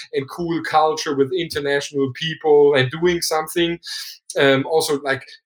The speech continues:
a lot of our people are young people, right? Which, which are what, in average, maybe, maybe, I don't know, if,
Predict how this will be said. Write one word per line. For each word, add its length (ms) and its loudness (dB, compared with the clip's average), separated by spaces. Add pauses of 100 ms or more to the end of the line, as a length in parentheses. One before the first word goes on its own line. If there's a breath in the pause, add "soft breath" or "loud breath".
(240)
a 60 -6
lot 160 4
of 100 2
our 240 -4
people 340 -6
are 100 0
young 380 -6
people, 380 -2
right? 300 0
Which, 320 -2
which 280 -4
are 240 0
what, 320 -4
in 80 -10
average, 440 0
maybe, 480 0 (200)
maybe, 400 2
I 80 2
don't 140 0
know, 140 -2
if, 140 -6